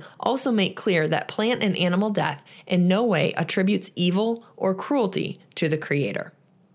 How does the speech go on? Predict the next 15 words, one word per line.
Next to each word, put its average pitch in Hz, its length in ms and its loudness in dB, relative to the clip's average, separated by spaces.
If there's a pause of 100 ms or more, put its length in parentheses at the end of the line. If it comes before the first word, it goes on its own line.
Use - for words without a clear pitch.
(600)
So 214 160 2
there 214 80 4
are 208 100 -4
actually 311 240 0
several 208 480 2
well-known 185 640 2
theologians 185 640 0 (240)
who 190 140 0
hold 175 500 0
to 180 80 -2
the 165 160 0
old 160 400 2
earth 151 280 0
creationist 147 680 0
view. 220 260 2